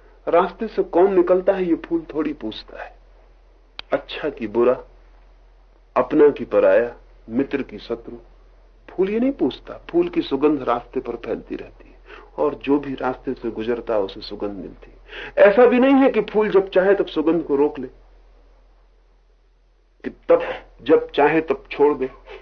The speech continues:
ऐसा भी नहीं कि रास्ता खाली हो जाए तो फूल अपनी सुगंध को रोक ले, खाली रास्ते पर भी फूल की सुगंध गिरती रहती है,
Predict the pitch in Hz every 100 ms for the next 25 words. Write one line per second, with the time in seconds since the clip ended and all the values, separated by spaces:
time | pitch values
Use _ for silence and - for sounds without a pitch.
0 | - _ _ _ _ _ _ _ _ _
1 | 190 208 254 254 233 240 285 294 269 -
2 | 190 202 - 185 - 175 208 214 214 220
3 | 220 208 185 185 180 170 160 147 135 131
4 | 123 117 117 127 123 - - _ - -
5 | 135 160 151 - - 165 165 160 156 147
6 | 156 151 - 147 127 120 107 101 98 -
7 | 90 98 - -